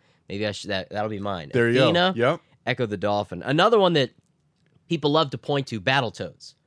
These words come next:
Speaker 2: Yes.
Speaker 1: As one of the most difficult games, especially with the, uh,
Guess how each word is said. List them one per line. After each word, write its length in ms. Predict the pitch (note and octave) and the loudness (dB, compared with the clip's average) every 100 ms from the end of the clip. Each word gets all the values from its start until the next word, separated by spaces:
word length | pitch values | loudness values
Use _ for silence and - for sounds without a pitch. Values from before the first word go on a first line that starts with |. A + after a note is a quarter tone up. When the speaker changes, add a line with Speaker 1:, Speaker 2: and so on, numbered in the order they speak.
| _ | _
Speaker 2:
Yes. 360 | C#3 C3+ - - | 2 2 0 -6
Speaker 1:
As 140 | A#2 | -4
one 140 | A#2+ B2 | -2 -2
of 60 | |
the 60 | A#2 | 0
most 220 | A2+ G2 | -2 -2
difficult 440 | F#2 A#2+ - A2 G#2 | -4 -4 -2 -4 -2
games, 260 | A2+ G#2 | -4 -4
especially 360 | G2+ C#3+ C3 B2 | -6 -6 -4 -4
with 180 | A2+ - | -4 -4
the, 180 | A2+ | -2
uh, 100 | G2+ | -4